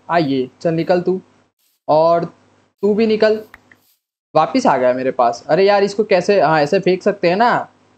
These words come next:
फेंक दे इसको भाई। हाँ अभी अपने पास बढ़िया बढ़िया सामान हो गया है, तो ये सारा सामान अपने रख देते हैं। अभी wood की ज़रूरत नहीं है भाई, wooden उसकी ज़रूरत नहीं है। और रुको भाई, और एक चीज़ मेरे को बनानी है, मेरे को बनानी है furnace। भाई furnace बनाना है, Furnace के लिए अपने को चाहिए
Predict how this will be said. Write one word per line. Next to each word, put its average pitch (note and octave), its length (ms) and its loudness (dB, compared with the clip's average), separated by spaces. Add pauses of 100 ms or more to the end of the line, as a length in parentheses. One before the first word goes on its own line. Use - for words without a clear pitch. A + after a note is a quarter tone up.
(100)
फेंक A#3 160 0
दे B3 80 4
इसको G3+ 280 0
भाई। D#3 200 2
हाँ D3 300 0
अभी D3 160 0
अपने F3+ 180 -2
पास F#3+ 160 0
बढ़िया E3+ 260 2
बढ़िया F3+ 200 2
सामान F3 320 0
हो E3+ 100 2
गया F3+ 140 4
है, G3 80 4 (440)
तो F#3 40 -2
ये G#3 120 4
सारा A3 260 2
सामान G#3+ 300 0
अपने G#3 200 0
रख G3+ 180 0
देते G3+ 180 0
हैं। G#3+ 80 4
अभी A3 200 -2 (240)
wood G#3+ 220 2
की C#4 120 0
ज़रूरत G#3+ 400 2
नहीं E3 100 0
है C#3+ 80 0
भाई, F#3+ 160 2
wooden F3 300 0
उसकी F#3+ 280 -6
ज़रूरत E3 380 0
नहीं D#3+ 100 -4
है। G3+ 180 -6 (600)
और D#3 180 2
रुको D3+ 240 0
भाई, F3 120 2
और F#3 220 2
एक G3 100 -4
चीज़ G3 220 -4
मेरे G3 120 -2
को G3+ 80 0
बनानी F#3 360 0
है, G#3+ 80 0
मेरे F#3+ 160 -2
को F#3+ 120 -2
बनानी F3+ 280 0
है G#3 60 0
furnace। E3 640 -2
भाई F3 120 0
furnace E3+ 380 0
बनाना D#3+ 340 0
है, G3 200 0
Furnace G3 300 0
के A3 100 0
लिए G#3+ 100 2
अपने G3 180 -4
को G#3 100 2
चाहिए G#3+ 460 0